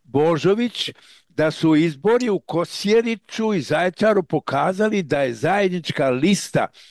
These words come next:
studenata i opozicije dobitna kombinacija, dobitna karta. Međutim, studentski plenumi su odlučili da na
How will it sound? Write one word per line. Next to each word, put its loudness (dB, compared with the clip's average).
studenata 0
i -2
opozicije 0
dobitna -2
kombinacija, -2
dobitna -4
karta. -4
Međutim, 2
studentski 0
plenumi 0
su 0
odlučili 2
da 0
na -2